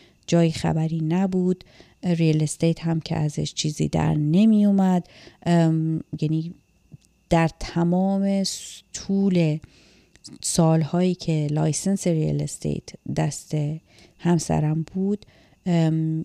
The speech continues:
یک خانه و نصفی فروخته شد و یک خانه و نصفی هم خونه خریده شد. م، نصفیشو می‌گم به خاطر اینکه یکیش با شراکت یک خانم دیگه بود.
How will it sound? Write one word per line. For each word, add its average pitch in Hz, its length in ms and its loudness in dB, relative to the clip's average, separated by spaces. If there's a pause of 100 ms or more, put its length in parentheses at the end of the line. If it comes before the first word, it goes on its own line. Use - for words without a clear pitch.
(160)
یک 175 720 0 (960)
خانه 160 500 -2
و 151 160 -2
نصفی 151 680 -2 (840)
فروخته 170 720 0
شد 196 460 -2 (200)
و 160 100 4
یک 165 280 0
خانه 160 400 0
و 156 140 2
نصفی 180 440 0
هم 165 280 -2
خونه 156 360 0
خریده 143 520 -2
شد. - 360 -10 (920)
م، 170 60 -2 (380)
نصفیشو 175 480 0
می‌گم 180 300 -2
به 170 60 -2
خاطر 156 260 -4
اینکه 156 280 -4
یکیش 160 440 -2
با 156 280 -4 (460)
شراکت 147 720 -2
یک 156 340 -4
خانم 147 400 -4
دیگه 143 540 -4
بود. - 200 -16